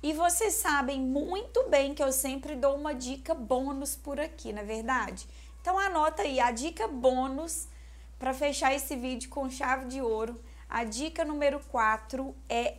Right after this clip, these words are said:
aconselhe-se com quem sabe. Então procure mentores, procure mentores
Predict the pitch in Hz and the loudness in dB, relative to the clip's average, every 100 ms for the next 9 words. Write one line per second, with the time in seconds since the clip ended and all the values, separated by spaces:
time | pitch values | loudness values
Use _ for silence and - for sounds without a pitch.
0 | - 247 330 415 - 359 349 - 254 247 | 2 4 4 0 -2 -2 -4 0 2 2
1 | 247 269 - 294 - 294 269 269 277 320 | 0 -2 -2 -4 -6 -4 -4 -4 -4 0
2 | - - 226 220 190 190 - - - - | 2 2 0 0 -4 -10 -14 -16 -18 -14
3 | - 240 269 285 330 - 349 330 320 349 | -8 -4 2 2 2 4 6 6 0 -2
4 | 349 370 381 - 302 262 202 180 - 226 | -2 -4 -6 2 4 4 2 -4 -6 -4
5 | 262 294 359 349 359 370 - 240 254 262 | -4 -4 -4 -4 -4 -4 2 6 6 4
6 | 359 - | 0 -4